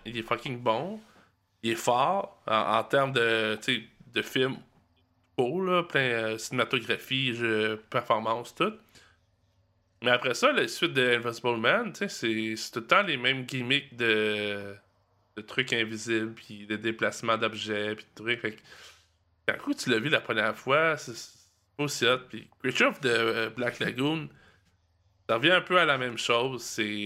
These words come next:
euh, une créature, <laughs> des scientifiques essayent de capturer ou, euh, de découvrir. Et, euh, puis il y a une phase de rampage à la fin parce que la créature, euh, elle veut être libre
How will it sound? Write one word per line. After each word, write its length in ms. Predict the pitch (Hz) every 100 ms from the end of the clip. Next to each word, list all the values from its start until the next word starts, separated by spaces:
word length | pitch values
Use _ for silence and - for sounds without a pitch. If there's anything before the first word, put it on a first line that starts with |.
| 104
euh, 540 | 101 101 101 101 98 98 -
une 60 | 107
créature, 500 | - 127 123 135 127 -
<laughs> 120 | 190
des 140 | 139 117
scientifiques 560 | 143 135 - 151 143
essayent 240 | 123 135 131
de 80 | 123
capturer 760 | - 120 - 127 113 120 120 120
ou, 260 | 113 113
euh, 380 | 107 104 101 101
de 100 | 113
découvrir. 760 | 113 120 123 110 113 110 113 113 - - _ _ _ _ _ _ _ _ _ _ _ _ _ _ _
Et, 260 | 123 127 120
euh, 560 | 120 117 117 117 113
puis 160 | 110 -
il 20 | 135
y 20 |
a 60 | 123
une 60 |
phase 320 | - 143 143
de 80 | 139
rampage 440 | 123 117 110 131 131
à 100 | 120
la 60 |
fin 280 | - 113 110
parce 180 | 110 107
que 300 | - 101 101
la 120 | 104
créature, 600 | 104 120 107 - 113 113 110
euh, 200 | 107 104
elle 80 | 104
veut 120 | 110
être 120 | 107
libre 300 | 110 107 110